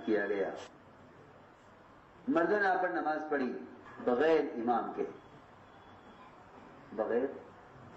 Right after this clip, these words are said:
بغیر امام کے۔ کیوں؟ کہ آپ تو امام الانبیاء اور امام الائمہ اور امام الخلفاء اور امام امت ہیں۔ آپ کا، آپ کو کوئی امام نہیں۔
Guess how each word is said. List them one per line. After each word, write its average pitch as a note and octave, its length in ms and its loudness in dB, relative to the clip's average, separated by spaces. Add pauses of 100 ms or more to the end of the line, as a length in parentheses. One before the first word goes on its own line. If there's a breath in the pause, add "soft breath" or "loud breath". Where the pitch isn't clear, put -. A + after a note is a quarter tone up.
(220)
بغیر B2+ 200 -2
امام - 300 -2 (120)
کے۔ C3+ 140 -12
کیوں؟ D#3+ 180 0 (1400)
کہ - 100 -12
آپ - 300 0
تو C3+ 300 0 (880)
امام C3+ 340 4
الانبیاء C3+ 580 2 (480)
اور B2 80 0
امام A#2+ 360 4
الائمہ A2+ 440 2 (720)
اور B2 100 0
امام B2 280 2
الخلفاء A2+ 580 0 (500)
اور A2+ 100 0
امام A2 340 2
امت A#2 220 2
ہیں۔ - 180 -8 (1000)
آپ - 240 -4
کا، A#2 100 2 (540)
آپ A2+ 200 -2
کو A2 100 -4
کوئی C#3+ 140 4
امام G#2 140 -4
نہیں۔ - 240 -14